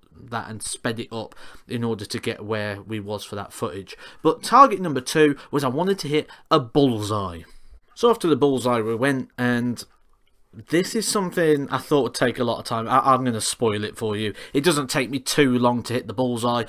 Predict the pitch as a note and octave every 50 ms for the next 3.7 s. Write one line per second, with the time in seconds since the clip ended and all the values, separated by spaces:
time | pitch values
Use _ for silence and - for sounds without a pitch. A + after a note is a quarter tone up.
0 | - - - D3 D#3 D3 F#3 G#3 G#3 - F3 F3 D3+ D3+ D#3 C#3 B2+ - D#3+ D3
1 | C3 C#3 B2+ A#2 A2 C3+ C3+ B2+ A#2+ A#2 G#2+ G#2 G#2+ A#2 A2+ G#2+ G2+ G2+ - -
2 | A#2+ G2+ G#2+ G2 A#2 A2+ A2 - - A2+ G#2+ G#2 G#2+ G#2 G#2 - - B2 A2 -
3 | G#2 - - A2 G2 G#2 G2 - B2 A2+ G#2 F#2+ F#2